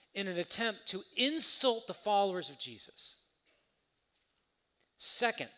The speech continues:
the second occurrence of the word Christian was given in the book of Acts, was given in a context in which a follower of Jesus was in chains and was going to be beheaded, according to church history, in a few years from then.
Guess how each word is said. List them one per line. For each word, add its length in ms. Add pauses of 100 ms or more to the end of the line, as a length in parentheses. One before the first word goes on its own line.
(340)
the 80
second 480
occurrence 580
of 100
the 60
word 180
Christian 420 (380)
was 320 (320)
given 320
in 120
the 40
book 140
of 100
Acts, 280 (160)
was 180
given 420 (100)
in 120
a 40
context 720 (260)
in 160
which 260 (120)
a 60
follower 480
of 160
Jesus 440 (220)
was 300
in 220
chains 840 (220)
and 140
was 160
going 340
to 60
be 100
beheaded, 640
according 280
to 60
church 260
history, 420 (200)
in 160
a 40
few 240
years 260
from 180
then. 140